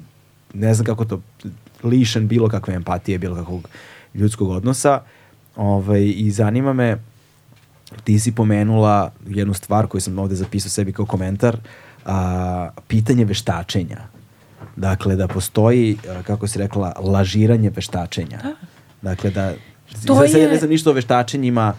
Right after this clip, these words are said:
Speaker 2: To je negde, em, javna tajna. Mi imamo <clears throat> advokate koje, za,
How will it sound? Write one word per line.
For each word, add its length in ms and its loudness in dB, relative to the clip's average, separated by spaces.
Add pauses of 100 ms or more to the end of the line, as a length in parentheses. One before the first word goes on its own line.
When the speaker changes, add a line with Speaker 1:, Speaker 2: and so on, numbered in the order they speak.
(160)
Speaker 2:
To 200 0
je 180 4
negde, 800 0 (120)
em, 520 2 (460)
javna 380 0
tajna. 500 -6 (1400)
Mi 280 -4
imamo 560 0 (240)
<clears throat> 60 0 (340)
advokate 680 -6
koje, 500 -4
za, 380 -6